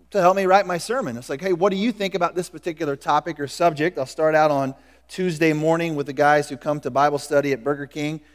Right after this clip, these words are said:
And then we'll, just whoever I come in contact with, have a, or a conversation with, I'll ask these questions. And this week I had the opportunity to be a substitute teacher on Friday, which, by the way,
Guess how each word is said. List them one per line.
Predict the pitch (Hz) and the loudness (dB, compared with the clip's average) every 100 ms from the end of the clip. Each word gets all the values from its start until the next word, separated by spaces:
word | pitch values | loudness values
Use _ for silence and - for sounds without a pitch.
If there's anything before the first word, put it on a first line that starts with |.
| _ _ - | _ _ -6
And | 139 | -4
then | 143 151 151 151 | 2 4 4 2
we'll, | 135 139 139 | -2 2 2
just | 139 - | 0 4
whoever | 190 180 | 6 8
I | 160 | 6
come | 180 165 | 4 0
in | |
contact | 156 165 156 160 151 | -2 -4 -2 -2 -2
with, | 156 | -4
have | 147 143 | -4 -4
a, | 135 - | -4 -6
or | 131 | -8
a | |
conversation | 123 156 139 143 165 - | -6 -4 -4 -4 -8 -6
with, | 123 135 | -6 -2
I'll | 131 | 0
ask | 143 139 | 0 -2
these | 131 | -12
questions. | - 214 196 135 107 _ _ _ _ _ _ _ | 0 0 0 -6 -12 _ _ _ _ _ _ _
And | 165 170 165 170 | 4 4 4 0
this | 180 - | -2 2
week | 170 165 | 0 4
I | |
had | 170 170 | 4 4
the | |
opportunity | 170 160 151 180 175 165 | 2 0 -6 -6 -2 -2
to | 151 | 0
be | 151 | 0
a | 143 | 0
substitute | - 175 165 139 - 135 | 0 0 0 -10 -8 -8
teacher | - 240 - 156 | -2 -2 0 0
on | 139 135 | 0 -2
Friday, | - 170 170 131 | 0 4 4 2
which, | 127 123 | -2 0
by | 175 | 2
the | 185 170 | 2 4
way, | 165 170 170 | 4 4 0